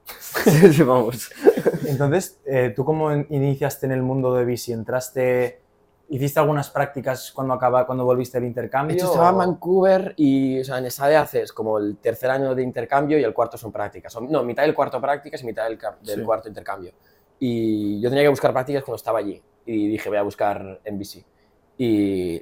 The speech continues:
Speaker 3: li-, lo típico, ¿eh? LinkedIn, la plataforma de la uni que no sirve para nada en <laughs> nuestro caso. Pero en LinkedIn había, eh, Galdana, habría una posición de, de un Inter como analista para ocho o nueve meses. Y dije, "Mira", no sabía muy bien qué era. En la web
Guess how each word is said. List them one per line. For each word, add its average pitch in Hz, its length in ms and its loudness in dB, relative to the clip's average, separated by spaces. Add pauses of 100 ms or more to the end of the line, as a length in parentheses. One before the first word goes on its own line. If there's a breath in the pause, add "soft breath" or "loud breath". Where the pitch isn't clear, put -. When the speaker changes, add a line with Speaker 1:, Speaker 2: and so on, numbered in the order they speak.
Speaker 3:
li-, 107 100 -4
lo 98 120 -4
típico, 117 260 -4
¿eh? 107 80 0
LinkedIn, 113 640 -2
la 107 100 -2
plataforma 104 400 -8
de 110 60 -4
la 110 80 0
uni 104 220 -4
que 98 100 -14
no 98 120 -14
sirve 104 180 -10
para 92 160 -10
nada 98 480 -8
en 92 80 -16
<laughs> 92 180 -10
nuestro - 240 -12
caso. - 300 -12 (580 loud breath)
Pero 104 600 4
en 117 120 -4
LinkedIn 147 360 4
había, 139 520 2
eh, 95 640 -6 (300)
Galdana, 123 840 -2
habría 104 220 -6
una 117 60 -6
posición 127 400 -4
de, 104 420 -2
de 107 140 -6
un 113 100 -4
Inter 120 400 -4
como 117 160 -8
analista 131 460 -6
para 87 420 -10 (120)
ocho - 260 -14
o 92 40 -14
nueve 90 140 -16
meses. 85 400 -20 (100)
Y - 40 -16
dije, 87 160 -14
"Mira", 92 200 -12 (680)
no 123 100 -4
sabía 165 140 4
muy 160 100 4
bien 143 160 0
qué 139 80 2
era. 139 180 2 (340)
En 110 200 -4
la 107 100 0
web 117 360 0